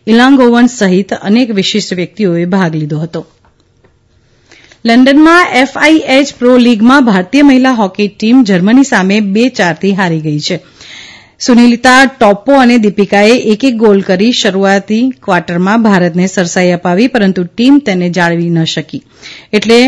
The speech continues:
પ્રો લીગમાં સતત સાતમી હારનો સામનો કરવો પડ્યો. તો આજે સાંજે ભારતીય પુરુષ ટીમ જર્મની સામે રમશે. ભારતીય પુરુષ ટીમ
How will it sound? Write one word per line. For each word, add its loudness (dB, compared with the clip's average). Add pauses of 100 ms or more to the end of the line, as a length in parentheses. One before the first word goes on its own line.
(240)
પ્રો 4
લીગમાં 2
સતત -2
સાતમી 0
હારનો 0
સામનો -2
કરવો -8
પડ્યો. -6
તો -2 (140)
આજે -4
સાંજે -4
ભારતીય -4
પુરુષ -6
ટીમ -4
જર્મની -2
સામે -6
રમશે. -6 (540)
ભારતીય 0
પુરુષ -2
ટીમ 0